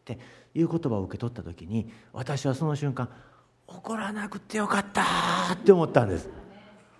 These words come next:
本当にね、その時にね、「ああ、雷落とさんでよかった」って思えたんです。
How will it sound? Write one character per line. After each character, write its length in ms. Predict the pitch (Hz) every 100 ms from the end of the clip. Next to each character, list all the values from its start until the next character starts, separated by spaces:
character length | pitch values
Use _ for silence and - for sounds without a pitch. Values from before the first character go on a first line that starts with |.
| -
本 320 | - 247 269
当 120 | 254
に 80 | 226
ね、 140 | 208 151
そ 80 |
の 80 | 165
時 200 | 147 120
に 40 | 110
ね、 300 | 117 90 - - - - -
「あ 320 | 202 247 262
あ、 40 | -
雷 480 | - 269 247 220
落 100 | 220
と 100 | 220
さ 140 | 220 214
ん 80 | 202
で 80 |
よ 140 | 208 226
か 120 | 226
っ 60 | 214
た」 380 | - 202 175 175
っ 40 | 175 -
て 200 | 220 208 - - -
思 240 | - 175 165
え 40 |
た 120 | 113
ん 60 | 98
で 100 | 78
す。 120 | -